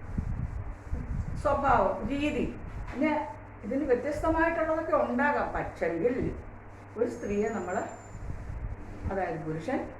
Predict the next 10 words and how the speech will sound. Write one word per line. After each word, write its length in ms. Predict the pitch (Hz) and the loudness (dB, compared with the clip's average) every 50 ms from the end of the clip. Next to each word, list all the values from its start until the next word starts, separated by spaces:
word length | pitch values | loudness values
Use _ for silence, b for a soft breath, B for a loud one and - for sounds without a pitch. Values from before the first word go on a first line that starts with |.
| - - - - - - - - - - - - - | -6 -6 -4 -4 -4 -6 -8 -6 -4 -4 -4 -4 -6
അവളെ 220 | 170 170 175 180 180 - | -8 -6 -4 -4 -4 -2
സ്നേഹിക്കുക, 500 | - 160 165 170 208 196 - - 240 277 - - - - - - - - - - - - - - - - - - - - - 202 | 0 0 0 2 0 0 2 4 4 4 4 0 -4 -6 -4 -2 -2 -2 -2 -2 -4 -4 -4 -4 -6 -6 -6 -10 -10 -8 -4 -2
അത് 120 | 202 208 196 196 - - - - - - - 208 | 0 0 0 0 -2 -4 -8 -12 -10 -6 -4 0
അവൾ 120 | 220 233 226 202 | 2 2 2 2
അറിയണം 340 | 202 214 262 294 330 330 320 277 | 2 2 2 4 4 4 4 6
അവളെ 160 | 254 240 240 240 233 | 6 6 4 4 2
സ്നേഹിക്കുന്നത്. 580 | 220 202 208 208 - - 220 208 196 - - - - - - - - - - - - - - - | 0 0 0 0 0 0 0 0 -2 -2 -2 -4 -4 -6 -6 -6 -6 -10 -10 -12 -12 -12 -8 -4
അത് 100 | 214 226 208 220 226 | 0 0 2 4 4
വേണ്ട 260 | 240 262 285 302 339 330 269 262 | 4 4 4 4 4 4 2 2
രീതിയിൽ 360 | 254 269 247 247 277 247 226 | 0 -2 -2 0 0 0 -2